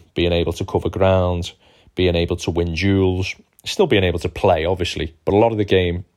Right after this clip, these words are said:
a lot of the, the qualities that we talk about relate to without the ball, which is fine. I don't disagree that Liverpool probably need a, a player like that, because they've got players who probably balance towards attacking side of the game a little bit more, and it, it probably would help Liverpool, I agree.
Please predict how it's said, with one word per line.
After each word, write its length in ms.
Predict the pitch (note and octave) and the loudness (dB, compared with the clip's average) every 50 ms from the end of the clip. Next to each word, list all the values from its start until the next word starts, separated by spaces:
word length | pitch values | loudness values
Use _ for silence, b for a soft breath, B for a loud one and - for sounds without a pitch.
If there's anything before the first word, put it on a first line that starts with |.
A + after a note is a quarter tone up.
| _ - | _ -2
a 60 | F#2 | 2
lot 140 | F#2+ G#2 A2+ | 2 2 2
of 80 | A2+ F#2+ | 2 2
the, 200 | F#2+ F2 F2 - | 0 0 0 -2
the 80 | - G2+ | -8 -8
qualities 420 | - - F2+ F2 E2+ - F2 D#2+ | -4 -2 -2 0 -2 -2 -4 -4
that 100 | - D#2+ | -4 -6
we 60 | - - | -6 -6
talk 300 | - - F2+ F2 F2 - | -4 0 0 0 0 0
about 220 | E2+ E2+ D#2+ - | 0 -2 -2 -2
relate 280 | F2+ F2 E2+ E2+ E2+ - | -2 -2 0 -2 -2 -4
to 320 | - - F2 E2+ F2 F2+ B B B B - | -8 -6 -4 -4 -4 -6 B B B B 0
without 300 | C3+ C#3+ F#3+ F3 D#3 - | 2 2 2 2 0 -2
the 60 | - | -4
ball, 280 | - - D2 - - _ _ _ _ _ _ _ _ _ _ _ _ _ _ | -2 -2 -4 -4 -8 _ _ _ _ _ _ _ _ _ _ _ _ _ _
which 180 | - - - | -4 -2 -2
is 80 | B2 G#2 | -2 -2
fine. 280 | - - - D#2 D#2 F#2+ | -2 -2 -2 -2 -2 -2
I 40 | |
don't 180 | F2 - F#2 F2+ | -2 -4 -4 -4
disagree 380 | - F2+ - - - - F2+ F2 | -4 -6 -6 -6 -4 -2 -2 -2
that 120 | - D#2+ | -2 -4
Liverpool 300 | E2 E2+ E2+ - - D#2+ | -6 -6 -6 -6 -8 -6
probably 400 | - - E2 E2 F2 E2+ E2+ E2+ | -4 -4 -4 -4 -6 -8 -8 -6
need 340 | E2 E2 E2 E2 D#2+ D#2+ - b b b b b b b b b b b b _ - | -6 -6 -6 -6 -8 -10 -12 b b b b b b b b b b b b _ -12
a, 100 | - - - | -10 -8 -6
a 60 | A2+ - | -6 -6
player 300 | - - - D#2 D2+ D#2 | -4 -2 0 0 2 2
like 260 | D#2 D2+ D2+ - - | 0 0 0 -2 -2
that, 260 | - E2+ - - - - | -2 -2 -2 -4 -8 -12
because 520 | E2 - - E2 D#2+ D2+ D2+ - - - - _ _ _ - | -12 -6 -4 -4 -4 -4 -4 -8 -10 -12 -16 _ _ _ -8
they've 140 | D#2+ D2+ | -8 -6
got 180 | - - - - | -6 -6 -8 -6
players 300 | - - E2+ E2 D#2+ D#2+ | -4 -4 -2 -2 -2 -4
who 80 | E2+ D#2+ | -8 -8
probably 260 | - F2+ E2+ E2+ D#2+ | -6 -6 -4 -4 -4
balance 380 | - D2+ D2+ D#2 D#2+ E2+ - | -2 -2 -2 -2 -4 -8 -8
towards 380 | - - E2+ D#2 D#2 D#2 D#2+ - | -8 -6 -4 -4 -4 -4 -6 -8
attacking 380 | - - - G#2+ G#2 - F#2 F2 | -10 -8 -6 -6 -6 -6 -8 -6
side 280 | - - D#2 D#2+ D#2 | -4 -4 -4 -4 -4
of 80 | - - | -6 -6
the 40 | - | -6
game 200 | - - E2+ - | -6 -6 -6 -6
a 60 | - | -8
little 160 | - - - | -8 -8 -8
bit 200 | - - - - | -8 -8 -8 -6
more, 220 | - E2+ D#2+ - - _ _ _ - - - | -6 -6 -6 -6 -8 _ _ _ -12 -8 -6
and 160 | - A2+ A2 | -6 -4 -4
it, 120 | - A#2+ - - | -6 -6 -4 -4
it 180 | - A2 - | -6 -6 -4
probably 320 | - - D#2+ D#2 E2 D#2+ E2 | -4 -4 -4 -2 -4 -4 -4
would 200 | E2+ F2+ E2+ - | -4 -4 -4 -2
help 280 | G#2+ B2+ D3 - - | -2 -2 -2 -2 -4
Liverpool, 380 | - D#2+ D#2 D#2 - - D#2+ E2 | -4 -4 -4 -6 -6 -4 -2 -2
I 80 | D#2+ | -2
agree. 300 | D#2+ E2 - - B2+ C3 | -2 -2 -2 -2 -2 -2